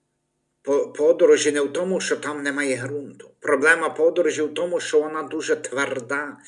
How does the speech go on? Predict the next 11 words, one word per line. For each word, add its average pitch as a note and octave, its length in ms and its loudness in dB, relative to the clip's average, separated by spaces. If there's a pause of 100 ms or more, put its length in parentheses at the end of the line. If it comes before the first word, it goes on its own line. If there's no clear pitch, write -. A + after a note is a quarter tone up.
(240)
і D3 80 -2
насіння F3+ 460 2
просто F3+ 440 2
не F3 120 0
може E3+ 380 0
проникнути D3 680 -4
в C#3 60 0
ґрунт. C3+ 300 -10 (480)
Щоб D#3 220 6
насіння E3+ 480 2
проросло, D3+ 760 -2